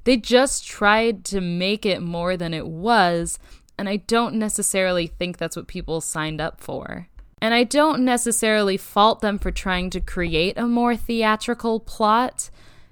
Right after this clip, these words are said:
However, I don't think that adding more plot to it and trying to kind of create something from nothing really works in this context.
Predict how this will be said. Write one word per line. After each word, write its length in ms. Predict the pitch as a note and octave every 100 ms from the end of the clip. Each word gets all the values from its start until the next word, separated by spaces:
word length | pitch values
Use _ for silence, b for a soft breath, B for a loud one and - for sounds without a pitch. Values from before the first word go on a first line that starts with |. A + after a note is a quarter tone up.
| b
However, 720 | - A#3+ D4 D4+ G3+ F3 F3 b b b -
I 100 | -
don't 380 | B3 B3 B3+ B3+
think 180 | B3+ A#3+
that 220 | A#3+ G#3
adding 380 | - G3+ G#3 G3
more 180 | F3+ F3+
plot 420 | - - G3 G#3
to 200 | - G3
it 220 | E3+ D3+ -
and 160 | F3+
trying 340 | F#3 G3 F#3+ F#3+
to 100 | F#3+
kind 240 | - F#3
of 100 | F3+
create 340 | - F#3+ F3+ -
something 360 | - F3+ F3
from 320 | F3 E3 E3 F3
nothing 500 | A3 G#3+ F#3 E3 E3 b b b
really 360 | - A#3 D#4+ E4
works 440 | G#3+ F#3 G3+ -
in 140 | F#3 F3
this 200 | E3 -
context. 1040 | - F3+ F3 F3 D#3+ C3+ - - - -